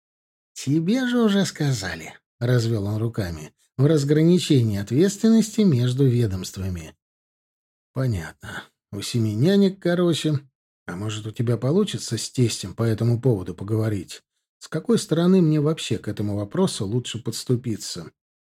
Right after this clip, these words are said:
Он же наверняка знает изнутри и понимает всю эту кухню с финансированием министерств".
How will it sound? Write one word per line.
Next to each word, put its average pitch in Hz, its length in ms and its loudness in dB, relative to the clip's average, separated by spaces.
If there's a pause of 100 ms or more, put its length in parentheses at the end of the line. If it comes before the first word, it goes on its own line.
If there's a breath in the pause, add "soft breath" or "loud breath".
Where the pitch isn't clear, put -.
(140)
Он 131 140 4
же 123 160 2
наверняка 139 640 4
знает 131 380 4
изнутри 131 500 4
и 139 40 4
понимает 147 560 4
всю - 180 -2
эту 110 160 -2
кухню 143 440 2
с - 60 -6
финансированием 131 1120 4
министерств". 127 880 2